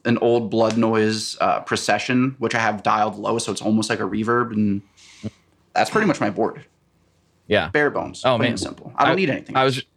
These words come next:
Speaker 2: I was just playing his, uh, yeah, his overdrive the other day, the, the, the clone,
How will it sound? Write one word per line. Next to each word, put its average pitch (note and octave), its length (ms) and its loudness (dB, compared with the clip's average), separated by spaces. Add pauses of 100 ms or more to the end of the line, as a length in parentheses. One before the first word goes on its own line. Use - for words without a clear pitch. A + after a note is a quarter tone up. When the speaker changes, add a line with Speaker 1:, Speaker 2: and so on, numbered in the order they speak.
(600)
Speaker 2:
I C#3 80 4
was C#3 140 2
just - 200 0
playing D#3 340 2
his, C3 220 2
uh, B2+ 200 4
yeah, A2+ 120 4
his A#2 200 0
overdrive A2 480 2
the G#2+ 100 2
other G#2 160 2
day, G#2+ 220 2
the, G2 260 -4 (140)
the, F#2+ 400 -2
the G#2+ 80 -10
clone, A2+ 520 2